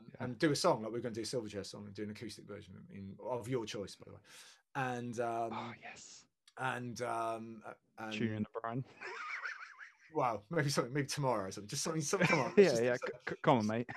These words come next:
Speaker 2: not some weird B-side, yeah.
Speaker 1: <laughs>
Speaker 2: Get your harpsichord out, like, you know,
Speaker 1: Yeah.
Speaker 2: come on, man, like, like, we're not here yet.
Speaker 1: Asylum?
Speaker 2: Asylum, ah, great song. No one knows it, but it's my favourite song.
Speaker 1: Fuck, it's the
Speaker 2: But,
Speaker 1: best one, yeah.
Speaker 2: um,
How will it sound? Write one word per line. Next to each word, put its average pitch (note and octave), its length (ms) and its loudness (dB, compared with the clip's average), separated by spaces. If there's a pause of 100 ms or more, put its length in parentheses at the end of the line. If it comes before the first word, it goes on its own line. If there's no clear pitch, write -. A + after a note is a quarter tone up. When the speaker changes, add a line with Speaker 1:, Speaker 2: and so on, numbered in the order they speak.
(100)
Speaker 2:
not F3+ 100 0
some E3+ 180 2
weird D#3+ 240 12
B-side, C3 680 6
yeah. C3+ 220 2 (400)
Speaker 1:
<laughs> - 400 -10
Speaker 2:
Get E3+ 120 6
your C#3+ 140 8
harpsichord C#3+ 640 8
out, G2+ 240 2
like, A#2 240 -4
you F3+ 140 4
know, C3+ 100 8
Speaker 1:
Yeah. A#2 160 6
Speaker 2:
come A#3 220 6
on, D3 120 -2
man, A#2 240 -8
like, A#2+ 240 -2
like, B2+ 280 0
we're C3 100 -4
not B2 160 -4
here B2 140 2
yet. G2 180 0
Speaker 1:
Asylum? D#3+ 540 8 (360)
Speaker 2:
Asylum, C#3+ 600 4
ah, C3 340 2
great B2 320 0
song. A2 300 -6
No C#3 140 4
one B2 100 0
knows A2+ 180 -4
it, G2 100 -4
but A2 100 -8
it's - 140 -8
my A2+ 140 -8
favourite G2+ 240 -6
song. - 140 -14 (240)
Speaker 1:
Fuck, - 160 -10
it's - 100 -16
the - 100 -4
Speaker 2:
But, C#3 100 4
Speaker 1:
best C#3 100 -2
one, C3+ 80 2
yeah. B2+ 320 4
Speaker 2:
um, B2+ 280 -4